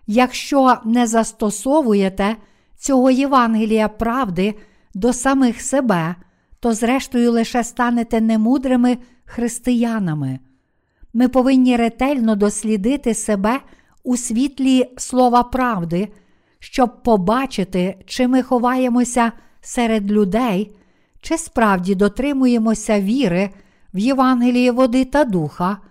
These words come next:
котре є в Ісусі Христі. Якщо ви ховаєтеся в якійсь релігійній організації, то за цей гріх будете жорстоко покарані і вигнані з Його царства,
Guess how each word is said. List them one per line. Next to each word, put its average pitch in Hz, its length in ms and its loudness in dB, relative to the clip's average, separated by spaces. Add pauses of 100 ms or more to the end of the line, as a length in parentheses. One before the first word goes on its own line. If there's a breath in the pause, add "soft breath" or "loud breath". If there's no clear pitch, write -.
(440 soft breath)
котре 254 380 2
є 240 420 2
в 190 40 -4
Ісусі 240 560 -2
Христі. 220 640 -8 (720)
Якщо 240 420 0
ви 254 140 4
ховаєтеся 226 880 0
в 202 40 -4
якійсь 220 580 -2 (300 soft breath)
релігійній 240 800 2
організації, 220 1160 -2 (480 soft breath)
то 262 140 2
за 254 160 0
цей 240 340 2
гріх 254 240 0
будете 240 420 0
жорстоко 254 640 0
покарані 202 920 -4 (520 soft breath)
і 247 160 2
вигнані 202 680 0
з 185 80 -6
Його 240 300 2
царства, 170 800 -6